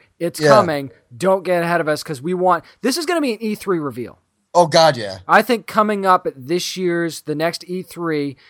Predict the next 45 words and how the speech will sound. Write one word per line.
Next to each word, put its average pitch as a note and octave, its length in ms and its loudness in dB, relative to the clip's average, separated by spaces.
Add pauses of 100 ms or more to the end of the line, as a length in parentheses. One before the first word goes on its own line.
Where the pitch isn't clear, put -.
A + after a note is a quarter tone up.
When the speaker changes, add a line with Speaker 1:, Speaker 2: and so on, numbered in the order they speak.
(160)
Speaker 1:
coming F3 240 -4
up D#3+ 160 -2
in D3+ 60 -8
twenty E3 240 -8
fifteen, E3 500 -6
I C3+ 80 -6
think D#3 180 -8
this F3+ 120 -6
is - 80 -10
gonna E3 160 -2
be D#3 100 -4
an C#3+ 80 -10
E D3 140 -4
three D3+ 240 -6
reveal C3+ 440 -4 (220)
because, F3+ 400 -4
let's A3+ 240 0
face G3 260 -2
it, C#3 140 -12
they G3+ 220 2
shit - 320 -6
the D#3 60 -8
bed A#2 400 -2 (380)
at C#3+ 140 -6
E C#3+ 140 -4
three A#2+ 500 -10 (220)
in C3 100 -12
twenty C#3 280 -8
fourteen. C3 520 -10
So D3 400 0 (220)
this G#3+ 180 0
is A#3+ 100 -6
something G3+ 360 0
that's E3 160 -6
a D3 80 -4
beloved C#3 640 2
franchise, G3+ 560 0
like F3+ 140 -4
you F#3 60 -8
said, E3+ 200 -2
much C#3+ 260 -2
like E3+ 140 0
the E3+ 80 -8
Rare E3 180 2
properties. D3+ 560 2